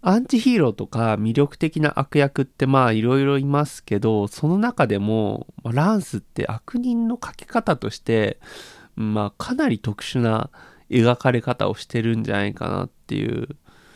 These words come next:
のがあって、ひいてはそれがランスシリーズのゲームとしての面白み、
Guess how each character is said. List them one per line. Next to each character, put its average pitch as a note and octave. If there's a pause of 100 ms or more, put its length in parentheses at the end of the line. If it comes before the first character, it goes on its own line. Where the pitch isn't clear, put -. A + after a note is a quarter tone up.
(440)
の G#2+
が G#2
あ G#2
っ - (200)
て、 G2+
ひ -
い F#3
て A#2
は G#2
そ -
れ E3
が F#3+
ラ C3
ン C3
ス C#3+
シ D3
リ C#3
ー A2
ズ D3
の G#2+
ゲ C3+
ー C3
ム G2+
と G#2+
し -
て G2+
の - (400)
面 A2
白 A2+
み、 A2+